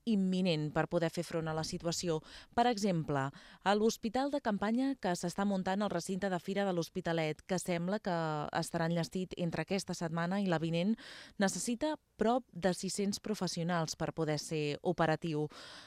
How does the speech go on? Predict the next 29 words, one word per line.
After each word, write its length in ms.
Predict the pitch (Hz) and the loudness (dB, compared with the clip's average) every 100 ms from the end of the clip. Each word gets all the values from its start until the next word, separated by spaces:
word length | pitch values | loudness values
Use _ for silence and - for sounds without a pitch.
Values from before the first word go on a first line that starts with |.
| - - - | -20 -8 2
No 160 | 214 | 4
és 80 | 214 | 4
l'únic 360 | 214 220 226 226 | 4 4 4 2
centre 320 | 208 190 214 | 0 0 0
que 140 | 220 190 165 | 0 0 0
necessita 460 | 165 175 151 170 165 | 0 -2 -4 -4 -2
personal. 400 | 156 - 156 247 | -2 -2 2 2
De 80 | 190 | 2
fet, 240 | - 170 | 0 0
és 160 | 196 175 180 - | 0 -2 -4 -2
una 220 | 190 180 | 0 0
situació 480 | 196 180 160 170 185 - - | 0 -2 -2 -2 -2 -4 -6
generalitzada 880 | 165 170 156 147 143 147 180 196 | 0 2 2 0 0 0 2 4
i, 140 | 170 160 | 2 2
en 80 | 151 | 0
aquest 240 | 151 175 | 0 0
sentit, 460 | 190 180 196 196 - - - - - | 0 -2 -2 -2 -6 -16 -18 -20 -8
la 320 | 175 175 165 165 | 0 2 2 2
presidenta 480 | 185 170 185 190 220 | 2 2 2 0 0
d'Infermeres 560 | 214 196 175 175 185 | 0 0 2 2 2
de 120 | 180 170 | 0 0
Catalunya, 560 | 160 156 202 196 208 | -2 0 2 2 2
Jessica 420 | 196 165 156 190 185 | 0 0 -2 -2 0
Morillo, 520 | 160 180 208 170 208 - - - - 196 - | 0 2 2 2 2 -4 -14 -14 -16 -8 4
ha 540 | 180 202 240 233 208 | 6 6 4 2 0
reivindicat 800 | 202 190 196 196 175 - 180 - | 2 2 2 0 0 0 0 0
que 100 | - | -2
falten 400 | 160 165 156 165 | 2 2 2 0
infermeres 680 | 170 165 170 170 170 185 - | 0 0 -2 -2 0 0 -2